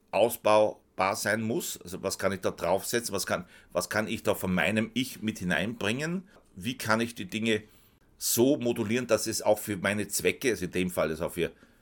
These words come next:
für Plakatkunst auch anwendbar ist. Und da war natürlich auch Jaroska immer gefordert, weil ein Plakat ist ja auch immer auch ein, ein Zeitporträt. Es muss auch immer in der, in der Stilsprache vorgetragen werden, die grad in ist, um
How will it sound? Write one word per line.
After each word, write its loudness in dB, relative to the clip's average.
für -14
Plakatkunst -4
auch -2
anwendbar -4
ist. -4
Und -6
da 0
war 2
natürlich -2
auch 0
Jaroska -2
immer -6
gefordert, 4
weil 2
ein -2
Plakat -2
ist -4
ja 0
auch -4
immer -6
auch -4
ein, -2
ein -6
Zeitporträt. -4
Es -14
muss -2
auch 2
immer -4
in 0
der, 6
in -4
der 0
Stilsprache -2
vorgetragen -2
werden, 2
die -8
grad 0
in 0
ist, -8
um 2